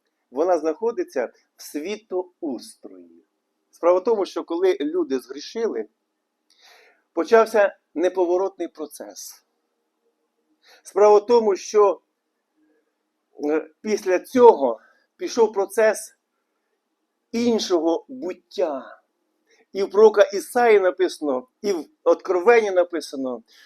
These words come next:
що вже є нова земля і нове небо. Виявляється, що після спасіння, після того, як Господь нас спасає і викупає,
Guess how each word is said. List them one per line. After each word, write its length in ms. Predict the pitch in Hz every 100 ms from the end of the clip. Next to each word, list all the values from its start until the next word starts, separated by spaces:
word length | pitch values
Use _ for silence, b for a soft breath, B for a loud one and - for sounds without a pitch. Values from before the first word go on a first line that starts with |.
| b
що 240 | - 208 208
вже 360 | 190 220 220 190 202
є 220 | 185 214
нова 380 | 214 214 226 233
земля 520 | 220 233 233 233 226 -
і 80 | 190
нове 360 | 214 214 214
небо. 600 | 208 214 170 123 _ - _ _ _ b
Виявляється, 640 | - 175 196 226 226 214 190
що 220 | - 196 _
після 400 | 226 226 196 180
спасіння, 840 | - 180 175 - 233 196 170 143 - b
після 260 | 185 175
того, 280 | 196 226 220
як 180 | 196 170
Господь 480 | 175 190 - 214 196
нас 280 | 175 196 -
спасає 720 | - 269 262 208 202 180 160 -
і 100 | 160
викупає, 840 | 156 170 170 - 202 190 170 147